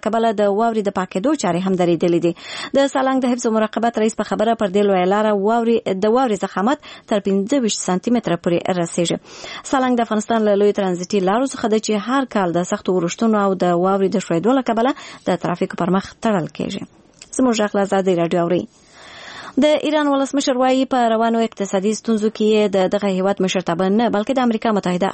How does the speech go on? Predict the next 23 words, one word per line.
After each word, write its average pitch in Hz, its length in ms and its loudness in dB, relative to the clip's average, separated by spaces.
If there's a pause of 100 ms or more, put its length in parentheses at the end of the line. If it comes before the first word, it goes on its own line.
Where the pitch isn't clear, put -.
ایالات 190 400 0
باید 175 220 0
ملامت 185 360 0
سي. - 100 -4 (480)
د 240 120 2
ایران 247 260 0
د 226 120 2
ولسمشرۍ 214 520 0
ماڼۍ 226 220 2 (260)
ویبپاڼې 190 640 0
دا 180 60 0 (100)
خبره 175 280 -2
کړې 170 220 0
ده. 180 60 0 (600)
دغې 214 220 2
ویبپاڼې 226 380 2 (340)
د، - 20 0 (800)
لیکلي 226 300 2
دي 226 100 2
چې 214 320 0
حسن 214 320 0
روحاني 202 340 2 (300)
وایي، 226 320 2